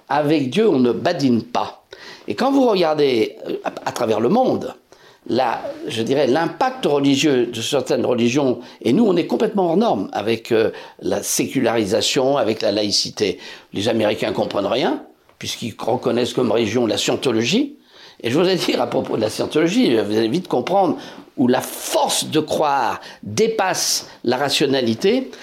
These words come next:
Euh, j'ai participé à trois missions, euh, très importantes d'information et d'enquête sur, euh, les phénomènes sectaires. Et nous avons auditionné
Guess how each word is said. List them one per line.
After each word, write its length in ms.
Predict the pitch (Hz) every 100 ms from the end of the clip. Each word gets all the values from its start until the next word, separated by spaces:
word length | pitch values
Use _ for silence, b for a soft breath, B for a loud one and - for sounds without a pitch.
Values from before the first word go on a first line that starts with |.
| B B B B - -
Euh, 460 | 143 143 127 127 117
j'ai 160 | 190
participé 720 | 202 190 180 - 175 240 254
à 100 | 170
trois 320 | 120 - 226 220
missions, 640 | 190 175 - 196 170 117 113 B B - 120
euh, 600 | 107 107 98 - - - -
très 200 | - 196
importantes 460 | 165 156 131 147 117
d'information 720 | 120 120 120 117 233 233 -
et 120 | -
d'enquête 500 | 120 - 202 240 - B B
sur, 600 | - - - 254 269 247 B B - -
euh, 380 | 151 120 117 95
les 140 | 131
phénomènes 340 | 139 143 170 170
sectaires. 640 | - 107 - 95 87 - - B B B B -
Et 80 | 113
nous 200 | 135 170
avons 440 | 233 220 160 127
auditionné 760 | 147 139 151 - 151 214 269